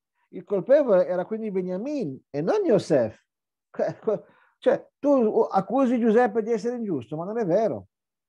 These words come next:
È Beniamino che in realtà doveva essere, con tutto quello che ha ricevuto, anche andato a rubare. Il discorso di,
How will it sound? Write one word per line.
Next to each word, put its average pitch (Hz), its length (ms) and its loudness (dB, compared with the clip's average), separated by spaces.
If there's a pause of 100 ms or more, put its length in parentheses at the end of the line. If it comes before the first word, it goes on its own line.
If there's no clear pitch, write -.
(180)
È 160 140 -2
Beniamino 156 500 -2
che 135 400 0 (320)
in 131 120 -10
realtà 131 440 -2
doveva 139 300 -2
essere, 127 560 -6 (260)
con 139 160 -6
tutto 175 220 -2
quello 175 180 2
che 165 80 0
ha - 20 2
ricevuto, 160 640 2
anche 196 380 0
andato 170 300 -2
a - 20 0
rubare. 139 500 -4 (1700)
Il 110 120 -2
discorso 185 500 0
di, 170 120 2